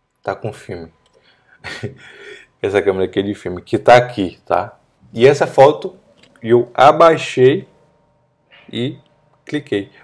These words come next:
Porque se eu ti-, tivesse feito ela no ângulo aqui, eu não pegaria essa linha que direciona pro casal. Vocês conseguem ver que essa linha aqui de luz, né, dos pendentes, ela consegue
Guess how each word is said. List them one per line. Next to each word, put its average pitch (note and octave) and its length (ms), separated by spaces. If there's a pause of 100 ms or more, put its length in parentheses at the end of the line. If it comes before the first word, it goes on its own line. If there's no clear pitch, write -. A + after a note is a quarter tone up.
Porque - 200
se - 100
eu G#3+ 60
ti-, G#3 300
tivesse E3+ 400
feito C3+ 380
ela - 600
no E3+ 260
ângulo B2+ 540
aqui, - 540 (560)
eu C3 100
não C3+ 120
pegaria C3+ 460
essa C3+ 200
linha C3 280
que C3 140
direciona B2+ 560
pro B2+ 180
casal. C#3 380 (240)
Vocês C#3+ 180
conseguem D#3+ 520
ver A2+ 240
que A#2+ 200
essa C#3 240
linha G#2+ 300
aqui - 360 (680)
de A2+ 160
luz, B2+ 400
né, A2+ 140
dos A#2 180
pendentes, B2+ 520
ela A#2 220
consegue B2+ 560